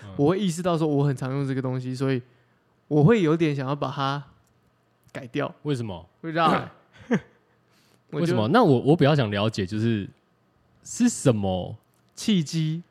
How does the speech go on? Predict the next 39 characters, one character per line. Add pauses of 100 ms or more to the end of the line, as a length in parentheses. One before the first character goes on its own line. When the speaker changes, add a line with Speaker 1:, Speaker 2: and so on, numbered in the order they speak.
(300)
Speaker 1:
不
是
说
契
机，
就
是
那
个
心
情
到
底
是
什
么？
就
是
当
今
天
你，
比
方
说
好， (180)
你
一
直
狂， (360)
你
不
要
说
狂
讲，
就
因
为